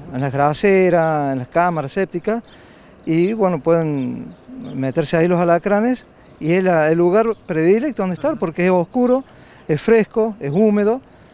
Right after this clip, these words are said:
Speaker 1: y por ahí, este, mucha gente ha sido picada por un alacrán en el baño cuando levanta el trapo de piso,
Speaker 2: Claro.
Speaker 1: eh,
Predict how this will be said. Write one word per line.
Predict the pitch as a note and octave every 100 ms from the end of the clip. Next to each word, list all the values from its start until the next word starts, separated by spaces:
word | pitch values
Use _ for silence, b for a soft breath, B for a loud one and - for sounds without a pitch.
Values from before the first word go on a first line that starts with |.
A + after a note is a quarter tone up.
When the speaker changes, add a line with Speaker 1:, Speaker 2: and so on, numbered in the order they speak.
| B B - -
Speaker 1:
y | D#3 D#3 D3+
por | D#3 D#3
ahí, | D#3+ G3+
este, | G#3 - E3+ D#3 C#3+ C3+ C3
mucha | D#3+ - E3
gente | F#3+ F#3+ F3+
ha | E3
sido | - F3
picada | D#3 E3 F3 G#3+ G3+
por | E3+
un | E3+
alacrán | E3 E3 G3+ A3+ A3+
en | E3
el | E3+
baño | G3+ A3 C4+ - B B B -
cuando | D#3 D3
levanta | D#3 E3 D#3+
el |
trapo | C#3+ C#3+ D3
de |
piso, | A#3 A3 - A#3 - -
Speaker 2:
Claro. | A#2+ D3
Speaker 1:
eh, | D#3+ C#3+ C3 B2+